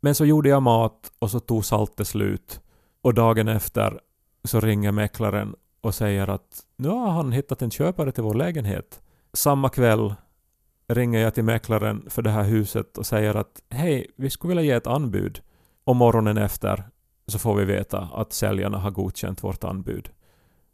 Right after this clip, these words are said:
Och så löste sig allt inom loppet av tolv timmar.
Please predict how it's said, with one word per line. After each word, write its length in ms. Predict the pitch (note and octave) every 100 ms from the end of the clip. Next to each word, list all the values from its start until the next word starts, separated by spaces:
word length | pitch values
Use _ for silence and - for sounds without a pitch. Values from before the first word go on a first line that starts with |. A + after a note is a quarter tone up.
| _ _
Och 140 | - A#2
så 60 |
löste 360 | B2+ B2 A#2 G#2+
sig 180 | A#2 A2
allt 400 | A2 A#2 - -
inom 260 | A2 G#2+ G#2
loppet 360 | G#2+ - G2
av 140 | G2 G2
tolv 280 | - G2+
timmar. 440 | F#2+ G2+ F2 -